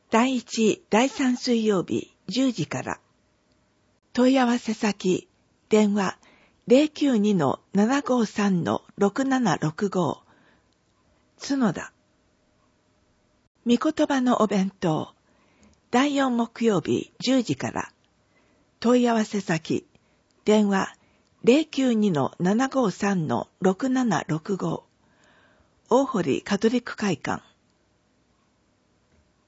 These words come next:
宣教養成委員会。黙想と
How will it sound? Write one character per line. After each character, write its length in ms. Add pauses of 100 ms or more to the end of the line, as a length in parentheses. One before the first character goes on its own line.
(1600)
宣 320
教 320
養 260
成 240
委 140
員 220
会。 440 (800)
黙 240
想 240
と 240